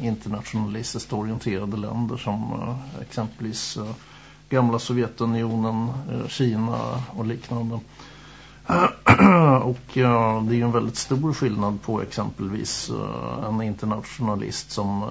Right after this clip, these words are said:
Lenin och, eh, en internationalist som, eh, Lars Leijonborg till exempel. Eh, så att, eh, eh, på samma sätt kan man givetvis betrakta detta med nationalism, att, eh, det är någonting som kan, eh, vara,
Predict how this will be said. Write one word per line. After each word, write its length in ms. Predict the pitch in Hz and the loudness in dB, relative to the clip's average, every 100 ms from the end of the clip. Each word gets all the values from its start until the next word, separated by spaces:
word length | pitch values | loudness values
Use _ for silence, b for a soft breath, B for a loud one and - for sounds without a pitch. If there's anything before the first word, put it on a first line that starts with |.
| 113 | -4
Lenin 540 | 104 113 131 107 104 | -2 0 2 0 -2
och, 360 | 107 - - 104 | -6 -10 -8 -6
eh, 480 | 101 107 110 110 | -4 -6 -8 -6
en 120 | 104 104 | -6 -6
internationalist 1000 | 104 110 110 113 107 98 101 101 - | -6 -6 -6 -4 -4 -4 -4 -10 -14
som, 320 | - 101 95 104 | -8 -6 -4 -6
eh, 400 | 113 110 110 104 | -6 -6 -6 -6
Lars 240 | 98 - | -8 -6
Leijonborg 560 | 110 104 101 101 147 127 | -6 -4 -2 -2 -4 -6
till 140 | 113 | -8
exempel. 500 | - 101 104 117 117 127 - - - - - - - - - - B B B B B B B - | -8 -8 -8 -6 -6 -8 -14 -20 -20 -20 -20 -20 -20 -20 -20 -20 B B B B B B B 2
Eh, 340 | 131 131 127 | 6 8 6
så 140 | - 135 | 2 0
att, 380 | 127 127 - | 2 0 0
eh, 460 | 135 123 120 120 117 113 - - - | 4 6 6 6 4 0 -10 -16 -6
eh, 400 | 117 113 117 120 | -4 -2 -4 -6
på 160 | - | -4
samma 300 | 135 147 113 | 2 4 4
sätt 220 | 127 147 - | 2 -2 0
kan 120 | 123 | 2
man 160 | 117 | 4
givetvis 380 | 120 113 117 - | 2 0 -4 -8
betrakta 420 | - - 98 - | -8 -4 -4 -4
detta 300 | 110 113 - | -2 -2 -2
med 140 | 104 101 | -2 0
nationalism, 920 | 104 107 - 113 113 127 135 - 107 | -2 -6 -4 -2 -2 -2 -4 -2 -2
att, 240 | 107 - | -2 -6
eh, 80 | 107 | -6
det 180 | 104 104 | -4 -2
är 40 | |
någonting 440 | 113 123 120 113 107 | -2 -2 -2 -2 -2
som 220 | 107 101 | -2 -4
kan, 360 | - 104 101 101 | -2 -2 0 -2
eh, 280 | 98 98 | -2 -4
vara, 440 | 104 110 95 101 | -4 -2 -2 -4